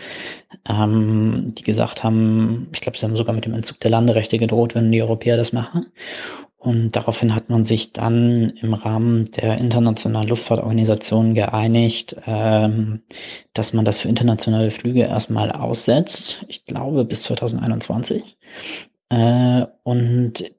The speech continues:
die internationale Luftfahrtorganisation hat gesagt, dass sie in dieser Zeit selbstständig ein eigenes System entwickelt. Ähm,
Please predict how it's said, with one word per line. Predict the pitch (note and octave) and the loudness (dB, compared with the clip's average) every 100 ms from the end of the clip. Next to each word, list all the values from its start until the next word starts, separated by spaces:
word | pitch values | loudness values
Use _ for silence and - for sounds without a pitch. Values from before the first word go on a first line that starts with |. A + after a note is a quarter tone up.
| - | -4
die | A2 | 0
internationale | B2 B2 A2+ A#2+ A#2 | 2 2 2 2 2
Luftfahrtorganisation | A2+ B2 - A#2+ A#2+ A#2+ A2+ A2 A#2 A#2 | 0 0 0 0 2 2 2 -2 -4 -4
hat | A#2 A2+ | -4 -4
gesagt, | A#2 A2 A2+ - | -4 -2 -2 -2
dass | - - | -6 0
sie | A2 G#2+ | 2 2
in | G#2 | 2
dieser | G#2+ G#2+ A2 | 2 2 -2
Zeit | - G#2+ - | -4 -6 -6
selbstständig | - A2+ A2+ - - G#2+ A2 G#2+ G#2 - | -6 0 0 0 -2 0 2 2 0 -2
ein | G2+ | -2
eigenes | G#2 G#2 A2+ - | 0 0 2 0
System | A2+ - - A2 | 0 -2 -2 -2
entwickelt. | A2+ A2 - - - - - _ - - - - - - - - - - - - | -2 -6 -8 -10 -12 -12 -16 _ -20 -20 -18 -18 -18 -18 -20 -20 -20 -20 -16 -2
Ähm, | A2 A2+ A#2 A#2 A#2 A#2+ A#2 A#2+ - | 2 4 4 2 0 -2 -4 -6 -12